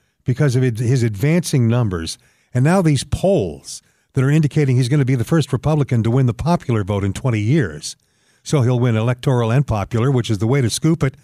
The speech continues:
That's called a mandate. That's called a mandate. Uh, he'll probably announce his V P choice before the nominating convention. That's just me. I don't know anything different about that. I just think it might be a factor.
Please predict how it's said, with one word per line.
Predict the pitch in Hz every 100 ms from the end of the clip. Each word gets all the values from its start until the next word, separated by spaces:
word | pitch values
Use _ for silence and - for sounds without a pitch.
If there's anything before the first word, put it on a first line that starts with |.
| _ _ _
That's | - 139
called | - 135 120
a |
mandate. | 131 170 143 131 135 - _ _ _ _ _ _ _ _ _
That's | 110 117 123 -
called | 131 143
a | 151
mandate. | 185 202 156 156 156 - _ _ _ _
Uh, | - 120 120
he'll | 110 196
probably | - 185 202 196 131 123 120
announce | 123 135 135 -
his | 113
V | 95 131
P | 131 113
choice | - 131 120
before | - 113 - - 196 92 76 _ _ _ _ _ _ _
the | 120
nominating | 117 127 117 107 95
convention. | 107 95 104 - 80 - _ _ _ _ -
That's | 156 -
just | 139 - 127
me. | 104 76 - _ _ -
I | 139
don't | 123
know | 117
anything | 117 104 123
different | 113 117 113
about | 101 104 -
that. | 113 98
I | 113
just | 120 -
think | 127 - _ _ _
it | 123 110
might | 120 127 143 110
be | 110 107
a |
factor. | 92 110 98 - 85